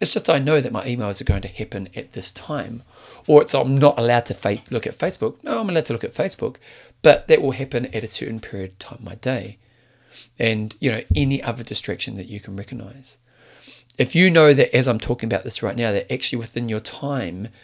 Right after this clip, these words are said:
you are only getting that forty-five minutes out of every hour, imagine if you were to fill that fifteen minutes up more.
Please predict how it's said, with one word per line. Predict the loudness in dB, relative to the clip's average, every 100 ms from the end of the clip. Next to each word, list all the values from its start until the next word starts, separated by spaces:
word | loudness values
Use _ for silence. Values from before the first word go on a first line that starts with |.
| -20 -20 -20 _ -4
you | 2
are | 4 4 2
only | 0
getting | -4 -6 -6
that | -10
forty-five | -8 -6 -4 -4 -6 -4
minutes | -8 -6
out | -6 -6
of | -6
every | -6 -4 -4
hour, | -4 -6 -10 -8
imagine | -6 -6 -6 -6
if | -4
you | -2
were | -2
to | -2
fill | -4 -6
that | -6 -10
fifteen | -14 -8 -8 -8
minutes | -8 -10
up | -12 -8
more. | -6 -6